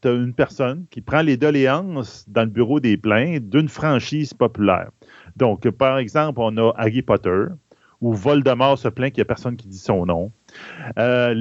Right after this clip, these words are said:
euh, dans Game of Thrones, où Lady Stark se plaint comme quoi qu'il arrive rien que de la merde dans son ch-, dans ce show-là. Euh, un Stormtrooper de Star Wars, il dit que son armure est en carton, puis c'est pas normal. Parce que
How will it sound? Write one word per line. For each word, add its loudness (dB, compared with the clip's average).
euh, 0
dans 0
Game 0
of -2
Thrones, -2
où 0
Lady 0
Stark 0
se -4
plaint 0
comme -4
quoi 0
qu'il 0
arrive 2
rien 0
que -8
de 2
la 4
merde 2
dans -2
son -4
ch-, -8
dans -2
ce -8
show-là. 4
Euh, 2
un 2
Stormtrooper -2
de 0
Star 0
Wars, 0
il -10
dit -10
que -18
son -4
armure 0
est 0
en 0
carton, 0
puis -20
c'est -6
pas 0
normal. 0
Parce -6
que 2